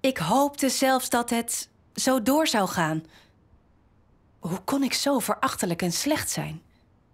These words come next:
Satan hoopt dat Gods managementplan niet volbracht wordt, dat het werk van Gods huis lamgelegd wordt.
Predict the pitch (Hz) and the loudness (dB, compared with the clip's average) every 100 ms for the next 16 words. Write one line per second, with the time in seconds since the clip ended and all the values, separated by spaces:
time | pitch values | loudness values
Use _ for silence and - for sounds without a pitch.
0 | _ _ _ _ _ _ - _ _ - | _ _ _ _ _ _ -20 _ _ -8
1 | - 262 262 240 196 180 233 254 - 220 | -2 0 0 0 0 2 0 -2 -4 -4
2 | 214 - 185 - 202 247 294 208 185 214 | -4 -2 -2 0 0 0 0 -2 -4 -2
3 | 196 190 247 - 180 180 233 - - 156 | 0 2 0 0 -2 0 -2 -2 -2 -2
4 | - - _ 214 220 196 208 277 - 214 | -4 -14 _ -2 0 -2 0 0 0 -4
5 | - 294 294 - 170 214 254 - 202 285 | 0 -2 -2 0 0 0 -2 0 0 0
6 | - 165 151 - 175 - | 0 -2 -2 -6 -8 -8